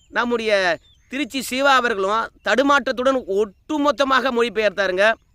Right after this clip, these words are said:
ராகுல் காந்தி ஒண்ணு சொல்ல வர, திருச்சி சிவா ஒண்ணு சொல்ல, அந்த மொழிபெயர்ப்பை பார்க்க பார்க்க, அரகுறை இங்கிலீஷ் தெரிஞ்ச எனக்கே சிரிப்பை தவிர வேற எதுவுமே வரலைங்க. ஆனா ராகுல் காந்தி மட்டும் நினைச்சிருப்பாருங்க, "அட பாவிங்களா,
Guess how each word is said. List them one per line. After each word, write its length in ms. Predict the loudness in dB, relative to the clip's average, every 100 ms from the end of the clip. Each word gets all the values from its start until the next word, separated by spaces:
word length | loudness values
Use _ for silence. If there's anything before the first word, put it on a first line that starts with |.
| _ _ _ _ _ _
ராகுல் 340 | 0 2 2 2
காந்தி 220 | 0 0
ஒண்ணு 200 | -4 -4
சொல்ல 280 | -4 -2 0
வர, 300 | 2 2 0 -8 _ _ _ _
திருச்சி 320 | -10 -8 -10
சிவா 280 | -4 0 2
ஒண்ணு 160 | 0 -4
சொல்ல, 480 | -2 -2 0 -2 -4 _ _ -20 _
அந்த 280 | -6 -4 -4
மொழிபெயர்ப்பை 540 | -2 -4 -2 -4 -2
பார்க்க 440 | -2 0 0 0 -4
பார்க்க, 520 | -2 -4 -2 -4 -4 _ _ -4
அரகுறை 360 | 0 2 2
இங்கிலீஷ் 380 | 0 -4 -8 -8
தெரிஞ்ச 360 | -8 -2 -2 0
எனக்கே 580 | 0 0 -4 -4 -4 -6
சிரிப்பை 460 | -10 -6 -4 -4 -8
தவிர 460 | -2 0 2 0
வேற 220 | 0 0 0
எதுவுமே 440 | -2 -4 -2 -2
வரலைங்க. 520 | 0 -2 -2 -4 -4 -8 _ _ _ _
ஆனா 160 | -6 -2
ராகுல் 340 | 2 2 2 0
காந்தி 200 | -2 -2
மட்டும் 260 | -4 -2
நினைச்சிருப்பாருங்க, 760 | -2 -4 -6 -2 -2 0 -4 -6 -12 _
"அட 280 | -2 0 -4 -4
பாவிங்களா, 640 | 2 2 2 -2 -2 -2